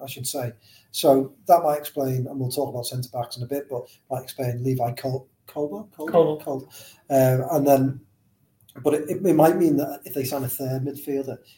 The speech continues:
Speaker 1: he's English. Now, we've seen links with Conor Gallagher. We know that he was someone they were looking at. Obviously, Mason Mount, I think, would have, would have ticked that box, and if they could have got him, um, I'm pretty sure they would have done.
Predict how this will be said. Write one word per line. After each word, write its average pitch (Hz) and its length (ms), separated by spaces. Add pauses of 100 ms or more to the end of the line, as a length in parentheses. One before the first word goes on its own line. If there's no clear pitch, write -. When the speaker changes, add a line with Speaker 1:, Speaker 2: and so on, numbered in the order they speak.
Speaker 1:
he's 123 180
English. 131 340
Now, 139 120
we've 147 140
seen 165 520
links 131 360
with 127 140 (300)
Conor 117 220
Gallagher. 120 440
We 117 100
know 117 160
that - 100
he 139 80
was 123 120
someone 123 200
they 117 80
were 120 100
looking 120 240
at. 117 140 (420)
Obviously, 127 280
Mason 123 380
Mount, 117 300
I 120 60
think, 123 260
would 131 100
have, 123 160 (360)
would 135 80
have 131 120
ticked - 220
that 131 220
box, 131 300
and 131 80
if 127 60
they 135 60
could 127 160
have 131 120
got 123 220
him, 123 280 (440)
um, 113 460 (320)
I'm 127 100
pretty 143 220
sure 131 140
they 123 100
would 127 160
have 131 80
done. 131 300